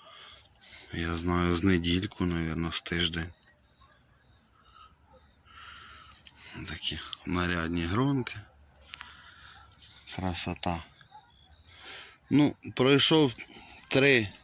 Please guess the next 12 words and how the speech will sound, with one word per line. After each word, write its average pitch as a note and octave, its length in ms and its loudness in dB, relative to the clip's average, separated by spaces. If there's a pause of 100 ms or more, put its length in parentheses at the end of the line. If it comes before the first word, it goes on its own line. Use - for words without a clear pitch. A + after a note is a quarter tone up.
(220)
чотири, A2 480 4
чотири A2+ 480 4
ряда G#2+ 340 2
пройшов, A2+ 500 2
показав A2 560 2
вам G2 220 4 (880)
те, A2+ 360 2
що G2+ 420 2 (260)
після A2 340 0
дождя G#2 520 2 (1200)
ягода G#2+ 560 2
витримала. C3 800 4